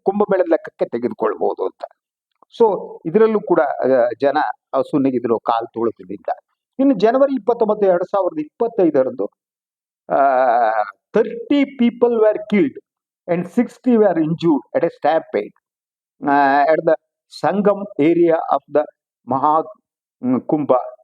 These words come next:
as a millions of pilgrims jostle for space to participate in, ಆ, ಅಮೃತ ಸ್ನಾನ ಅಂತ. ಅಮೃತ ಸ್ನಾನ, ಈಗೆಲ್ಲ ದೇಶದಲ್ಲಿ ನಾವು ಅಮೃತನ್ನೇ ಮಾತಾಡ್ತೀವಿ. ಮೋದಿ ಅವರು ಬಂದ್ಮೇಲೆ ಅಮೃತ,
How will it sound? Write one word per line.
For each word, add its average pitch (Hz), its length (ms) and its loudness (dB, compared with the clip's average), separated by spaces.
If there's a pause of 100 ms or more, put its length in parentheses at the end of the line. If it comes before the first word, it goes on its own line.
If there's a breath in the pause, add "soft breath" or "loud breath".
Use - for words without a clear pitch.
(380)
as 151 60 -2
a 147 120 0
millions 214 600 0
of 170 200 -4
pilgrims 151 320 -2 (120)
jostle 156 500 -2
for - 80 -2
space - 420 -4 (460)
to 131 100 -8
participate 139 800 -2
in, - 140 -6 (580)
ಆ, 117 140 2
ಅಮೃತ 170 600 0
ಸ್ನಾನ 135 640 -4
ಅಂತ. - 200 -18 (100)
ಅಮೃತ 139 380 -2
ಸ್ನಾನ, 131 340 -4
ಈಗೆಲ್ಲ 214 240 2
ದೇಶದಲ್ಲಿ 180 400 -2
ನಾವು 131 220 -2
ಅಮೃತನ್ನೇ 143 380 -4
ಮಾತಾಡ್ತೀವಿ. 123 560 -6 (560)
ಮೋದಿ 170 280 2
ಅವರು 160 180 2
ಬಂದ್ಮೇಲೆ 147 360 -2
ಅಮೃತ, 131 300 -6